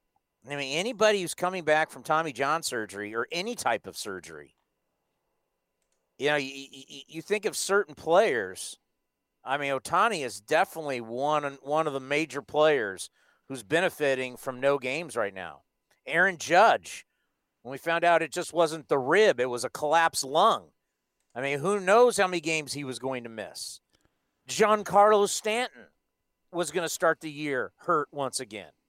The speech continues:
So for some players, not having these games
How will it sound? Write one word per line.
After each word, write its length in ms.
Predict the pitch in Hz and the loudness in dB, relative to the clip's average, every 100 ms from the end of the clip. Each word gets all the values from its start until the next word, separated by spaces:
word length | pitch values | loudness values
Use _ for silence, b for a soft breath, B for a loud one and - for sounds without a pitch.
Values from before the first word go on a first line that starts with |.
| _ _ _ _ _ _ | _ _ _ _ _ _
So 260 | - 196 | 4 4
for 160 | 185 170 | 4 -4
some 380 | - 208 226 233 | -2 0 0 0
players, 760 | 175 220 226 143 139 131 - _ _ _ _ _ _ _ _ - 131 | 0 2 2 0 -2 -8 -12 _ _ _ _ _ _ _ _ -20 -2
not 240 | 160 196 | 0 0
having 340 | 165 190 185 | 0 -2 -2
these 240 | 170 147 117 | -8 -8 -4
games 800 | 170 214 143 113 110 113 - | -4 -4 -6 -12 -14 -12 -12